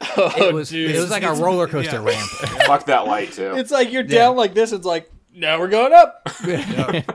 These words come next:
Speaker 2: This is awful.
Speaker 1: It's like
Speaker 2: Uh,
Speaker 1: a full
Speaker 2: nothing I
Speaker 1: ninety.
Speaker 2: regret. 'Cause I trip every time.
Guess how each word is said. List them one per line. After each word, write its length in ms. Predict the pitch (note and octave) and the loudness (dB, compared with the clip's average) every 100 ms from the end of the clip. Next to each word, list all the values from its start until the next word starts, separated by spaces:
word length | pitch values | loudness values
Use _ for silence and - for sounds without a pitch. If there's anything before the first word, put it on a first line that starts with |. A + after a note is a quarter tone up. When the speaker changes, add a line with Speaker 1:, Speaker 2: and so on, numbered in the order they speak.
| - - | -14 -16
Speaker 2:
This 100 | B2 | -14
is 60 | |
awful. 380 | - A2+ B2+ - - - _ - - - - - - _ _ | -8 -6 -6 -8 -14 -18 _ -18 -18 -18 -20 -20 -20 _ _
Speaker 1:
It's 80 | - | -8
like 140 | F3+ | -4
Speaker 2:
Uh, 40 | - | -2
Speaker 1:
a 80 | A2+ | 0
full 120 | F#3 | -2
Speaker 2:
nothing 200 | - C#3 | -2 -4
I 60 | - | -6
Speaker 1:
ninety. 160 | A2+ | -8
Speaker 2:
regret. 160 | A#2+ A#2 _ _ _ _ _ _ _ _ _ _ _ _ _ _ _ _ _ _ _ _ _ - | -10 -12 _ _ _ _ _ _ _ _ _ _ _ _ _ _ _ _ _ _ _ _ _ -16
'Cause 80 | |
I 80 | A2+ | -14
trip 240 | G2 C3 B2 | -10 -10 -8
every 160 | A#2 | -12
time. 320 | A2+ A2 G2 | -12 -14 -14